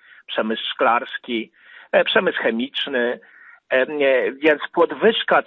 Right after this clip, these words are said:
cen energii dla tego rodzaju przemysłów będzie czyniła taką produkcję w Polsce, e, nieopłacalną.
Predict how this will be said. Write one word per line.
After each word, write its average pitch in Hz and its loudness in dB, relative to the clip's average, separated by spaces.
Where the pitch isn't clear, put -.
cen 180 2
energii 156 0
dla 139 2
tego 160 -2
rodzaju 143 -2
przemysłów 139 -6
będzie 175 -2
czyniła 170 0
taką 165 -2
produkcję 165 -6
w - -16
Polsce, 170 -2
e, 202 -2
nieopłacalną. 202 -2